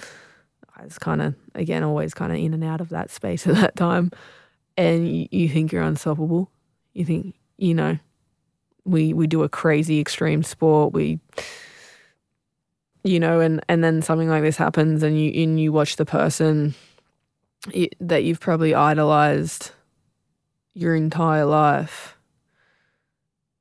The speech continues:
essentially be told that sh-,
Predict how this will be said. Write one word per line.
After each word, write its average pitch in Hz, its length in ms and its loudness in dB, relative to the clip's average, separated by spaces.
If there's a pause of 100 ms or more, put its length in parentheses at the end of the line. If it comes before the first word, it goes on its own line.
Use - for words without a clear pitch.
(520)
essentially 156 840 0 (840)
be 165 140 -2
told 151 340 -2
that 156 220 -6
sh-, - 100 -16